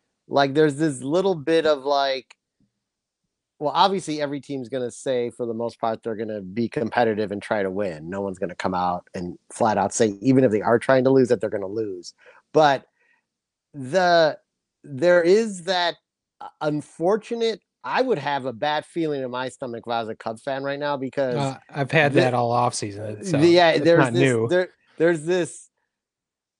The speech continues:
Speaker 1: "Okay, well, let's start bringing, like, some familiar faces back into the fold,"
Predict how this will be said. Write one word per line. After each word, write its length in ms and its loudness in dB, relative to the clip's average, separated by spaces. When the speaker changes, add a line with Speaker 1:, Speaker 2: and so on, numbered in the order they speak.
Speaker 1:
"Okay, 500 -4
well, 180 -2
let's 260 -6
start 500 -10
bringing, 540 -4
like, 260 -6
some 200 -8
familiar 480 -2
faces 540 -4
back 340 -2
into 240 -4
the 140 -4
fold," 720 0